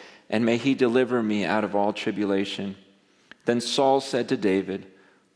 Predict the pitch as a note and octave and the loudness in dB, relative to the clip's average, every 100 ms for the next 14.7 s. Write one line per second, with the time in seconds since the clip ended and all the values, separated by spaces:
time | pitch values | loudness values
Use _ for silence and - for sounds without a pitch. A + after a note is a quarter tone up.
0 | _ G2+ G#2+ A2 - B2 A2+ A2 - - | _ -4 0 0 -2 -2 -2 -4 -12 -8
1 | - A2 G2+ G2 F#2 F2 G2 G2 F#2 - | -2 -2 0 -2 -2 -4 -4 -6 -8 -8
2 | G2 F#2+ G2 F#2+ E2+ D#2+ G2 - _ _ | -6 -6 -6 -6 -8 -8 -12 -14 _ _
3 | - - _ - A#2 A#2+ A2+ A#2+ A#2+ C3+ | -20 -20 _ -2 2 2 2 2 2 0
4 | C3+ C#3+ C3 G#2 F#2+ G2 F#2+ G2 - - | -4 -2 -2 -2 -4 -4 -4 -6 -8 -10
5 | - A#2+ G2+ F#2+ F#2 F2 F#2 - _ _ | -6 -4 -4 -4 -6 -8 -12 -16 _ _
6 | _ _ - F#2+ G2 G2 G2 F#2 F#2 G2+ | _ _ -8 -4 2 2 2 -2 -4 -4
7 | G#2+ A#2 G2+ G2 F2 F2+ F#2 - G2 - | -2 -4 -4 -2 -2 -2 -6 -8 -8 -4
8 | F#2 E2+ F2 F#2 - E2+ E2+ D#2+ - - | -2 -2 -2 -6 -8 -8 -8 -8 -10 -12
9 | - F2 E2 - - - _ _ _ _ | -6 -6 -4 -10 -12 -18 _ _ _ _
10 | _ _ - A2 A2 A2 G#2 G2+ G#2 F#2+ | _ _ -10 -4 -2 -2 -2 -2 -2 -4
11 | - G2 F2+ F2+ F2+ G2 - - _ _ | -4 -2 -2 -4 -6 -8 -18 -20 _ _
12 | - - - - - - - - _ _ | -20 -20 -20 -20 -20 -20 -20 -20 _ _
13 | _ _ _ - A2+ G#2 F2+ E2+ E2 - | _ _ _ -8 -4 -2 -4 -8 -14 -20
14 | - - G#2 G#2 G#2+ F#2+ | -18 -6 -2 0 0 -2